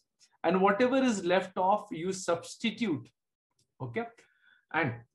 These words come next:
again, provided this gives you a finite answer. Okay. This is how roughly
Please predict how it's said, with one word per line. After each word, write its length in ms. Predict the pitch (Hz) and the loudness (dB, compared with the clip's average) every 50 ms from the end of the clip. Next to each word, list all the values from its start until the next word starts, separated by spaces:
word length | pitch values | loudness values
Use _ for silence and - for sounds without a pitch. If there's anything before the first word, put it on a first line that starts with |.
| _ _ - | _ _ -4
again, 460 | 139 147 202 214 220 226 208 - - _ _ | 0 2 4 4 4 2 -2 -6 -12 _ _
provided 540 | - 170 175 185 185 196 196 185 233 196 165 | 0 2 4 6 6 4 4 4 2 2 2
this 180 | 185 190 190 - | 2 0 0 0
gives 280 | 175 175 - - - | -2 -2 -2 -2 -4
you 100 | 196 208 | -2 -2
a 60 | 214 208 | -2 0
finite 480 | - 196 170 160 156 151 147 151 139 | 2 0 0 0 0 -2 -2 -2 -2
answer. 360 | 127 117 117 117 117 120 - - - _ _ _ _ - | -2 -2 -2 -2 -4 -6 -10 -14 -18 _ _ _ _ -14
Okay. 160 | 143 - 208 | -10 -8 -6
This 200 | 170 165 190 190 | -6 -4 -2 0
is 140 | 262 262 - | 2 0 2
how 320 | - 196 208 220 233 208 151 | 2 4 4 6 6 6 4
roughly 560 | 165 170 - - 240 233 220 208 220 - | 2 0 0 0 0 0 0 0 -2 -6